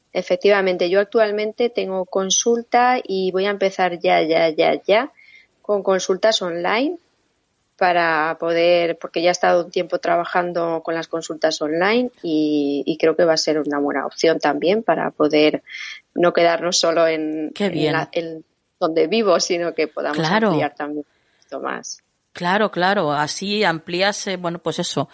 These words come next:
Speaker 2: la, a la gente, ¿no? Que, que, que quiere, pues, contactar contigo y, pues, del mismo modo, pues, puedes ayudar a un montón de gente más, claro,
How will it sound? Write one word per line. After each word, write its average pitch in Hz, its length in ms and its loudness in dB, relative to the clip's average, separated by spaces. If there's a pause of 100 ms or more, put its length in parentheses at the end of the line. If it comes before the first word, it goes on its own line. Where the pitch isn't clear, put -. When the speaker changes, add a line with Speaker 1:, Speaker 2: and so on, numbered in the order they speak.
(340)
Speaker 2:
la, 165 200 0
a 160 180 -2
la 156 100 -6
gente, 196 400 0
¿no? 226 180 2
Que, 151 500 0
que, 147 140 -6
que - 160 -14
quiere, 170 300 2
pues, 156 220 -4
contactar 147 560 -4
contigo 220 540 -2 (380)
y, 160 500 -6
pues, 147 200 -6
del 131 320 -12
mismo 147 160 -6
modo, 160 280 0
pues, 185 160 -4
puedes 175 240 0
ayudar 170 280 0
a 175 40 2
un 180 60 -2
montón 185 240 0
de 139 80 -2
gente 135 300 -2
más, 208 180 -2
claro, 220 400 -4